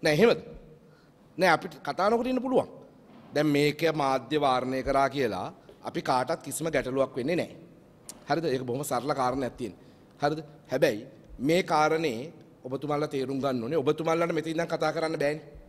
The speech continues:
මේ කාරණේ ඔබතුමාලාට මම මේ කතා කරන දේ ඉඳන් කතා කරන්න බෑ. එතකොට රටේ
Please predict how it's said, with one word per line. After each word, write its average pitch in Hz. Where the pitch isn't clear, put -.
මේ 127
කාරණේ 139
ඔබතුමාලාට 135
මම 143
මේ 147
කතා 143
කරන 139
දේ 139
ඉඳන් 165
කතා 139
කරන්න 135
බෑ. 131
එතකොට 190
රටේ 135